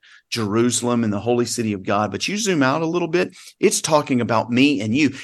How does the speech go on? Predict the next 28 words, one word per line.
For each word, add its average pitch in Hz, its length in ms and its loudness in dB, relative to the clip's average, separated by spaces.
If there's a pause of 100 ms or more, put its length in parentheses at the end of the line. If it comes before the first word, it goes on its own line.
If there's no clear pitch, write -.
And 120 120 -2
if 113 100 -4
we 180 140 4
were 226 100 4
to 131 80 0
zoom 175 320 2
out 185 200 2
even 117 280 -2
further, 220 580 2 (800)
what's 135 180 2
beautiful 180 400 2
about 175 220 0
this 180 160 -2
passage 190 380 0
of - 60 -4
scripture 247 400 -4 (200)
is 143 180 2
it's 294 160 -2
talking 156 400 2
about 147 300 4
our 110 160 2
future. 254 680 0 (300)
You 214 180 0
remember 202 340 0
in 143 100 0
Genesis 180 380 -2
chapter 165 360 0
two, 170 340 2